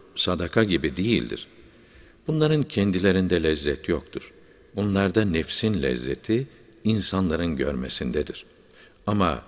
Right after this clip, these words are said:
hükümdar olmanın lezzeti büyüktür. Nefis bundan daima büyümektedir. Bu ise kendinden emin olan kimseye uygun olur. Ama bir kimse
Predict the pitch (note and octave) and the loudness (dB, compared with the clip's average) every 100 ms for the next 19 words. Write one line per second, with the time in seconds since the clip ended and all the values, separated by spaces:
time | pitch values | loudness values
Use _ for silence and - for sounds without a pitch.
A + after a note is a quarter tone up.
0 | - - - F#2 F2+ G2 F#2 G#2 A#2 F#2 | -20 -20 -10 -8 -2 0 2 2 4 4
1 | F2+ E2+ D#2+ D#2 D#2+ F#2+ E2 F2 G2 E2 | 2 0 -2 0 0 0 2 0 0 2
2 | G#2 G#2+ - A#1+ - - - - - - | 4 4 0 -10 -10 -16 -20 -20 -20 -18
3 | - G#2 - D3+ - G#2+ G#2 G#2+ G2+ D#2+ | -2 -2 0 -2 0 0 2 2 2 2
4 | B2 C#3+ G2 F2 F2 D2+ D2+ C2+ C#2 - | 2 2 2 2 0 0 -2 -2 -4 -4
5 | C2+ - - - - - _ _ _ _ | -6 -6 -12 -16 -20 -20 _ _ _ _
6 | - - G2+ G#2 - A2+ C#3 - - - | -14 0 2 2 2 0 0 -10 -20 -20
7 | - - F#2+ F2+ G2 F#2+ G#2 G2 - - | -6 0 2 4 4 4 4 2 -2 -4
8 | G#2 A2 C#3 G2+ E2 E2 D2+ - D2+ - | 0 6 6 6 2 0 -2 -4 -4 2
9 | D2 B1+ C2+ B1+ C2 A#1 A1 - - - | 2 4 0 -2 -4 -6 -8 -12 -20 -20
10 | - - - - - - G#2+ F#2 D#2+ A2 | -20 -20 -20 -20 -16 -4 0 0 0 -2
11 | - F#2+ F#2 F#2 | 0 0 2 0